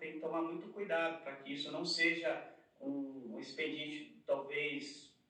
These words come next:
não de Deus, e as pessoas estão buscando outro caminho, mas que não seja Deus.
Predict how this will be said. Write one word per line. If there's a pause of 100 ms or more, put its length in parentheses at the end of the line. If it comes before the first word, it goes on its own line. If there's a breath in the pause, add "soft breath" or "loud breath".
(180)
não
de
Deus, (800)
e
as
pessoas
estão
buscando (840)
outro
caminho, (300)
mas
que
não
seja
Deus.